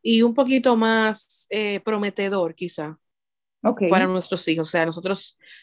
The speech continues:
Speaker 1: eh, a diferencia de ti, o sea, nosotros nos casamos en mi país de origen, en Dominicana, y ya casados y mudados y establecidos, teníamos ya viviendo como dos años en, en el apartamento,
Speaker 2: Ujú.
Speaker 1: tomamos la decisión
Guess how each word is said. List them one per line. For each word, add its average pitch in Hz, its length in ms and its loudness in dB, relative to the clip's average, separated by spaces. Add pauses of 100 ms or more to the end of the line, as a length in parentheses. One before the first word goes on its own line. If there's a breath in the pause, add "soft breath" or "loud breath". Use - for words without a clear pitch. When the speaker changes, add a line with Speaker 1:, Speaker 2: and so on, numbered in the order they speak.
(100 soft breath)
Speaker 1:
eh, 196 100 2
a 196 40 4
diferencia 196 360 2
de 208 140 4
ti, 233 340 0
o - 20 -4
sea, 202 140 -2
nosotros 185 220 -6
nos 180 100 0
casamos 185 600 -4
en 190 280 0
mi 185 100 0
país 175 220 2
de 185 60 4
origen, 214 300 4
en 185 60 -4
Dominicana, 240 640 -2 (520)
y 208 320 -2
ya 214 200 0
casados 226 840 -4
y 208 140 -6
mudados 196 680 -2
y 196 40 -8
establecidos, 185 520 -6
teníamos 180 340 -4
ya 190 80 2
viviendo 190 460 0
como 175 280 -2
dos 180 220 0
años 185 280 -6 (160)
en, 175 120 0
en 175 60 -8
el 170 120 -2
apartamento, 170 680 -4 (400)
Speaker 2:
Ujú. 202 160 0
Speaker 1:
tomamos 208 320 4
la 202 80 6
decisión 247 640 2